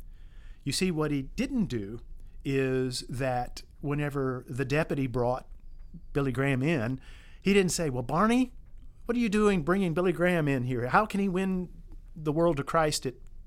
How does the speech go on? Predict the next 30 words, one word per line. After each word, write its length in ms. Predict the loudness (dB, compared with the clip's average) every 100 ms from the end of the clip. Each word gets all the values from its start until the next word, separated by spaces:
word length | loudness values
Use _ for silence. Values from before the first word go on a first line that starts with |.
| -8 0
thirty-five 420 | 2 4 2 2
miles 240 | 2 0
an 80 | 0
hour? 180 | 0 2
Let 200 | 4 4
him 80 | 4
go." 260 | 2 0 -8 -16 -14 -14 -14 -10
That 380 | 2 6 6 6
would 120 | 0
have 140 | 0 0
made 200 | 0 0
him 160 | -2
a 60 | -2
crooked 400 | -2 -4 -4 -6
judge 520 | -6 -6 -6 -10 -10 -6
because 380 | -4 -2 -2 -2
he 320 | -2 -2 -2 -4 -8
would 140 | -2 0
have 200 | -2 -6
turned 320 | 0 2 2
a 60 | 0
blind 520 | 0 0 2 2 2
eye 520 | 2 2 0 -4 -10 -12 -16 -14 -12 -2
to 160 | 0
that, 440 | 2 0 -2 -10 -2
to, 220 | 0 0
to 200 | -2 -2
Doctor 300 | 0 -2 -2
Graham's, 500 | 0 2 0 -2 -6 -10 -16 -14 -10
uh, 240 | -8 -10